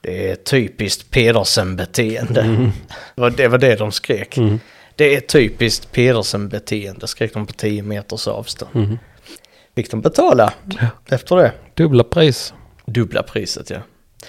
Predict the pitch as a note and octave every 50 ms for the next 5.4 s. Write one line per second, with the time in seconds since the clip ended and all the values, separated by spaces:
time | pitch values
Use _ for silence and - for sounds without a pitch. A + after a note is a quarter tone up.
0 | - - _ _ - - C3+ C3+ C3 C#3+ C3+ - - - C#3+ C#3 D#3 F3 - -
1 | - A#2 A#2 C#3+ D#3+ D3 A#2 A2+ - - B2 B2 B2 - C#3+ B2 - - - -
2 | A2+ A2 G#2+ G#2 A2 A#2 B2 - - - A2+ G#2+ A2+ A#2 - - B2+ - - A2+
3 | - - C#3 B2 A2 G#2+ G#2+ A2 B2 D#3 D#3 D3 C3+ A#2+ A#2+ C3 C3+ C#3 - -
4 | A#2 - - A2 A2 G#2+ - A2+ A2 - B2+ A#2 G#2+ - - - A2+ G#2 G#2 G#2+
5 | - - - C#3+ A#2 G#2 G#2+ B2